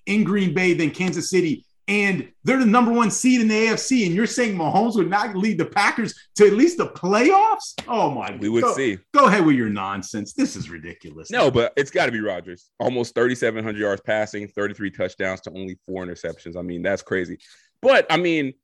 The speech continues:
Speaker 2: J T's a, J T's a great argument. Like, I think him at number three shows a lot of respect that they have for him in Vegas. But you just look at what Rodgers has done this year. Like,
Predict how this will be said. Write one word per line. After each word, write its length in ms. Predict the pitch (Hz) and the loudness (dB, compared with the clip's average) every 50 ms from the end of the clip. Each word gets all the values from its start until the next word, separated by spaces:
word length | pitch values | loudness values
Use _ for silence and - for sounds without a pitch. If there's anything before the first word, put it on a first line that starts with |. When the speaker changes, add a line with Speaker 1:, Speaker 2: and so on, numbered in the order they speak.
| _ _ _ _ 135 | _ _ _ _ 0
Speaker 2:
J 220 | 135 196 226 226 | 2 2 2 4
T's 240 | - 240 220 202 165 | 2 -2 -6 -4 -4
a, 80 | 151 135 | -6 -6
J 340 | 120 110 117 107 131 160 | -8 -12 -10 -6 -6 -6
T's 220 | 175 - 208 175 139 | -4 -6 -8 -8 -8
a 60 | 123 | -8
great 260 | 101 110 113 113 - | -4 -2 -2 -2 -2
argument. 460 | 101 104 104 98 98 95 98 98 73 | -4 -4 -6 -6 -6 -8 -8 -8 -6
Like, 200 | 101 98 101 - _ - | -4 -6 -6 -6 _ -2
I 140 | 113 117 | -2 -2
think 220 | - - 147 123 - | -2 -2 -6 -8 -8
him 380 | 117 117 120 123 127 123 117 - | -6 -4 -4 -2 -2 -4 -4 -4
at 160 | 104 101 80 | -6 -6 -6
number 240 | 95 107 107 98 95 | -6 -6 -6 -6 -6
three 280 | 92 - 98 101 101 101 | -8 -6 -6 -4 -4 -4
shows 340 | - - 98 98 95 90 87 | -4 -2 -2 -2 -2 -4 -4
a 40 | |
lot 160 | 85 92 101 95 | -6 -6 -6 -6
of 80 | 90 | -8
respect 380 | 87 87 - - 98 98 - - | -10 -12 -10 -8 -8 -8 -8 -8
that 40 | 87 | -12
they 100 | 87 92 | -12 -10
have 220 | 101 92 98 98 | -8 -8 -8 -8
for 80 | 101 101 | -8 -8
him 180 | 107 104 107 | -8 -6 -6
in 100 | 107 107 | -6 -4
Vegas. 360 | 104 117 120 123 127 131 139 - _ _ _ _ _ _ _ _ | -2 -2 -2 -2 -4 -8 -8 -10 _ _ _ _ _ _ _ _
But 280 | 117 156 160 143 - 131 | 0 0 2 0 0 -4
you 80 | 139 | -8
just 240 | 180 262 254 165 131 120 | -6 -6 -8 -8 -6 -4
look 240 | 123 180 220 - - | -2 -2 -2 -4 -4
at 180 | 160 139 - - _ _ _ | -4 -4 -6 -6 _ _ _
what 260 | 117 127 147 - 113 | -6 -6 -6 -6 -6
Rodgers 440 | 107 104 101 98 143 139 127 113 107 | -8 -10 -8 -8 -8 -8 -8 -8 -8
has 120 | 104 101 | -8 -6
done 280 | 92 104 123 165 143 107 | -4 -4 -4 -4 -4 -8
this 180 | 104 - - | -10 -8 -8
year. 180 | 104 95 95 92 | -6 -4 -4 -2
Like, 320 | 98 104 101 104 - - | -2 0 -2 -2 -4 -8